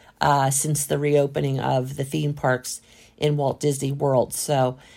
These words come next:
but, uh, as far as packing goes, uh, we have a checklist that we'll send to our guests. Um, uh, you know, other things that come up that we can also help with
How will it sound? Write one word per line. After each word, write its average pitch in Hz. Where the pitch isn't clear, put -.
but, 147
uh, 147
as 151
far 240
as -
packing 196
goes, 202
uh, 151
we 180
have 180
a 190
checklist 185
that 127
we'll 160
send 170
to 175
our 165
guests. 160
Um, 147
uh, -
you 208
know, 202
other 240
things 214
that 190
come 185
up 170
that 147
we 165
can 165
also 170
help 160
with 156